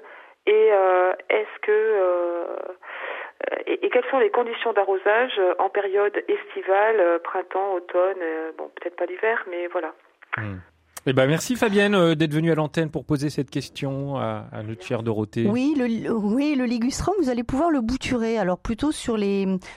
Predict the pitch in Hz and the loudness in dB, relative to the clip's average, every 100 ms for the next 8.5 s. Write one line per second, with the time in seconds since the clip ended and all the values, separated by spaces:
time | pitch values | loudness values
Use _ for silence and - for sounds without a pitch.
0 | _ - 185 - - - 190 180 170 160 | _ -2 -2 -2 -6 -2 -2 0 0 2
1 | 156 156 151 143 135 170 175 - - - | 0 0 0 0 0 -2 -4 -6 -10 -8
2 | 175 165 160 165 220 240 226 - 185 180 | -4 -2 -4 -2 -2 -2 -4 -4 -2 0
3 | 208 190 190 202 240 175 - - - 165 | -2 -2 -2 0 -2 -6 -14 -10 -4 -2
4 | 160 160 160 - 170 165 208 196 196 185 | 0 0 -2 -4 -4 -2 0 0 -2 -2
5 | 196 175 156 196 208 - 185 175 180 165 | -2 -2 -2 -2 -2 -2 0 0 2 0
6 | 160 _ _ 160 147 - _ - 160 151 | -2 _ _ -2 -2 -4 _ -4 -2 -2
7 | 160 160 160 160 151 160 151 151 - _ | 0 0 2 0 0 0 0 -2 -8 _
8 | - 175 170 160 156 | -4 0 2 0 0